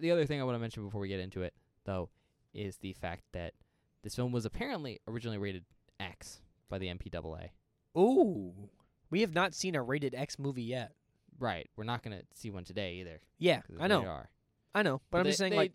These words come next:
Speaker 1: they just had, there were some cuts.
Speaker 2: Damn.
Speaker 1: Also, I mean, we've definitely seen some movies that would have been rated X.
Speaker 2: Yeah, but we haven't watched a movie that is, is explicitly rated X.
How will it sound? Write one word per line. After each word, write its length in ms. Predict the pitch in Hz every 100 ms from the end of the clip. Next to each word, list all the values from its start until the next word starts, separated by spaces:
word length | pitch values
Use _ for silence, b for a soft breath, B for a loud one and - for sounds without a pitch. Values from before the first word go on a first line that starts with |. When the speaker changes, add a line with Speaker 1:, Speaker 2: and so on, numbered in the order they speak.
| -
Speaker 1:
they 140 | 185
just 140 | 151 156
had, 180 | 120 98
there 100 | 120
were 60 | 113
some 160 | 113
cuts. 360 | - 65 - - _
Speaker 2:
Damn. 280 | - 143 110 -
Speaker 1:
Also, 440 | 165 160 143 - -
I 80 | 131
mean, 160 | 139
we've 160 | 139 131
definitely 300 | 156 - 113
seen 260 | - 120
some 140 | 110 101
movies 360 | 101 95 92 -
that 180 | 92 -
would 140 | 107
have 80 | 151
been 100 | 90
rated 300 | 82 82 85
X. 400 | 90 104 - - _ _
Speaker 2:
Yeah, 260 | 170 220 240
but 120 | 196
we 100 | 214
haven't 220 | 254 208
watched 220 | 190 196 -
a 40 |
movie 180 | 185 185
that 160 | 156
is, 100 | 156 151 _
is 140 | 160
explicitly 680 | 151 - - 185 185 151 147
rated 300 | 139 147 120
X. 500 | 110 104 - - -